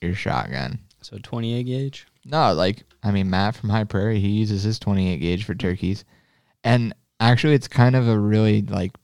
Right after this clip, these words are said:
Speaker 1: big
Speaker 2: Twenty-eight gauge with Boss ammo.
Speaker 1: He does.
Speaker 2: You gonna buy Boss?
Speaker 1: I, dude, I was so afraid to ask them how much those turkey shells cost.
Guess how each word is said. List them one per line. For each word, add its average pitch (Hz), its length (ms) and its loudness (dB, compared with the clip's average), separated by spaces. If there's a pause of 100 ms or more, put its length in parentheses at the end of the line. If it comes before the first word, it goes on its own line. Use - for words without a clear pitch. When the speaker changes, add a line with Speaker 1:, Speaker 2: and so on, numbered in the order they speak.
(100)
Speaker 1:
big 101 120 0
Speaker 2:
Twenty-eight 110 400 2
gauge 107 240 -2
with 101 160 -8
Boss 110 340 -2
ammo. 104 400 -4 (240)
Speaker 1:
He 101 140 -16
does. 98 640 -2
Speaker 2:
You 110 60 -20
gonna 113 160 -8
buy 117 160 -6
Boss? 127 480 -8 (1300)
Speaker 1:
I, 135 120 6 (340)
dude, 147 180 6
I 143 160 10
was 135 140 12
so 156 220 8
afraid 123 440 8
to 113 60 4
ask 101 360 4
them 104 220 0
how 101 160 4
much 98 280 0
those 98 180 -2
turkey 92 340 0
shells 95 340 -2
cost. 95 500 -2